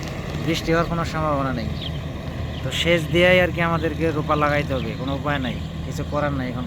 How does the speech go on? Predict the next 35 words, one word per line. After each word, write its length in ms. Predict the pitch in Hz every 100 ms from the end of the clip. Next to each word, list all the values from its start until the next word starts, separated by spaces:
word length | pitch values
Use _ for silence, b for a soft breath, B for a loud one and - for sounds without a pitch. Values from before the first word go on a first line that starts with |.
| 131
খরচটা 280 | 131 131 143
একটু 120 | 135 135
বেশি 160 | 139 139
হবে, 120 | 139 139
এটাই 180 | 139 127
তো, 60 | 135 127 - - - - - - -
আর 80 | 127
কি 80 | 147 143
করার 200 | 139 127
আছে? 120 | 117 113
আল্লাহ 160 | 120 135 139
যদি 140 | 135 143
রহমত 320 | 139 139 135 131
না 60 | 139
করে, 160 | 139 139 135 - - - - - - - - - - -
তো 60 | 123
আল্লাহ 160 | 135 160 139
ভালো 140 | 139 156
জানে 140 | 160 156 -
কেন 140 | 147 151 147 131 -
বৃষ্টি 220 | 135 - 135
হইতেছে 280 | 135 123 127
না। 60 | 127 113 - - - - - - 123
ওই 200 | 127 131 131 117
বাটি 200 | 131 143 139
এখানে 180 | 135 135
ঘুমাইতেছে, 420 | 117 127 120 117 113
দেখেন, 200 | 110 110 113 - - - - - - - - -
ওর 100 | 113 113
ঘুম 140 | 113 123
পাইছে 200 | 123 117 110
মনে 120 | 104
হয়, 120 | 95 - - - - - 113
মাঝে 180 | 120 127
মাঝে 180 | 127